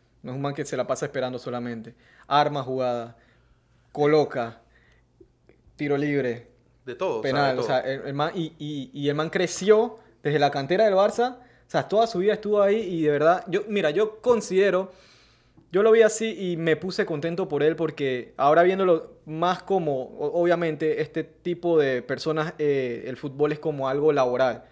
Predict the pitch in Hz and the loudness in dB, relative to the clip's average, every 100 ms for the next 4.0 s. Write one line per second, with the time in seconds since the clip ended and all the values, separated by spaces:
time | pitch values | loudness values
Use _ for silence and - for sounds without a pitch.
0 | _ - - 165 160 143 135 165 190 180 | _ -10 -8 -6 -6 -2 2 2 0 -6
1 | 139 143 131 120 - _ - - - - | -8 -4 -6 -8 -16 _ -20 -20 -20 -20
2 | _ _ _ _ _ - - 196 190 208 | _ _ _ _ _ -14 -4 0 2 4
3 | 240 233 202 226 196 156 156 180 226 220 | 8 8 10 8 8 8 10 8 6 -4